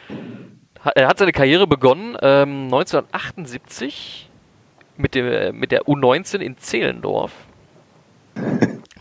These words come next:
Ist dann, äh, sechsen-, äh, neunzehnhundertsechsundachtzig mit einer Ablöse von dreizehntausend Euro zum ersten F C Köln gewechselt.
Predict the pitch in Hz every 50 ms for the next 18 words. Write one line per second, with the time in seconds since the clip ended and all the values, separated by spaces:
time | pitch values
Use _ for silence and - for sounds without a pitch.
0 | _ - 143 - - - 131 123 123 123 120 117 117 - - 50 - 135 - _
1 | _ - - - - _ _ - 120 - 147 - - - 196 185 175 170 147 -
2 | - - - - 151 175 - 151 120 160 - - - - - - - - - -
3 | 240 - - - - 147 - - 143 131 123 120 120 - 110 - - 151 156 165
4 | 160 160 - 135 127 - 131 127 - - - 208 175 - 151 165 160 151 - -
5 | 85 - 151 - - 240 254 - _ _ - - - - 110 139 - - - -
6 | 131 - - 127 - - 127 123 123 156 151 147 - - - - - 240 254 -